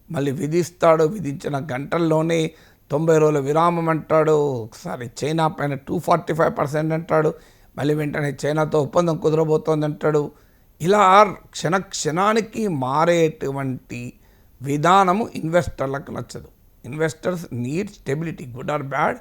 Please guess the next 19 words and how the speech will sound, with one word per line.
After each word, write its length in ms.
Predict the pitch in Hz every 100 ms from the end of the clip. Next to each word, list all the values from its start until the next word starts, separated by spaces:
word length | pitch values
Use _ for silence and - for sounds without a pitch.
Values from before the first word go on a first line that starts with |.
| - _ _ _
they 120 | 131 156
want 240 | 156 202
stability. 640 | - - 151 190 107 - - _ _ _ _
So, 120 | - 220
Trump 560 | 220 175 196 240 -
is 120 | 254
highly 580 | 190 151 175 208 226 247 185
unpredictable, 800 | 175 165 165 165 - - 139 180
highly 420 | 135 147 180 196 -
uncertain. 580 | 143 143 - 135 127 98 - _ _ _ _ -
So, 100 | 202
దానివల్ల 520 | 160 165 208 240 240
ఏమవుతుందంటే 1040 | 196 180 170 - 143 208 139 - - - - -
డాలర్ 400 | 107 127 165 220
పైన 260 | - - 165
విశ్వాసం 540 | 160 123 185 170 156
పోతుంది. 460 | 139 123 - 104 - _ _ _ _ _ -
So, 120 | 185
దీనికి 720 | 175 156 160 - 147 135 135